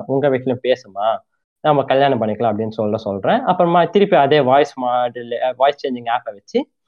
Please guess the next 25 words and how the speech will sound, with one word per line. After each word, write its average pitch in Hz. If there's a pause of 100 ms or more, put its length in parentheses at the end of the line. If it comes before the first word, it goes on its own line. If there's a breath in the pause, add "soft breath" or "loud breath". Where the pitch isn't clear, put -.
(280)
"நான் 175
தான் 170
இந்த 151
பையனோட 139
அம்மா, 123
அம்மா, 117
எனக்கு 123
இது 110
மாதிரி 120
அடுத்த 120
மாசம் 143
என் 127
பையன் 123
வந்துருவான் 117
இங்க, 101 (580)
நாம 165
வந்துட்டு 123
ஒண்ணா 139
சேர்ந்து 117 (600)
இது 139
பண்ணிக்கலாம், 113
கல்யாணம் 123
பண்ணிக்கலாம்" 110
அப்படின்னு 104
சொல்லிட்டு 104